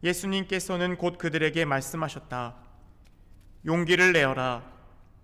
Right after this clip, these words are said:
나다. 두려워하지 마라."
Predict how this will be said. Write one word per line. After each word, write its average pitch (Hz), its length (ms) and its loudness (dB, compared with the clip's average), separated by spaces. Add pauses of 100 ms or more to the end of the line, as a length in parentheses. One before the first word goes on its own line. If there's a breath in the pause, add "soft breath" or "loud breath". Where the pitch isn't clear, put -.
나다. 135 580 0 (760)
두려워하지 165 560 2
마라." 120 420 -6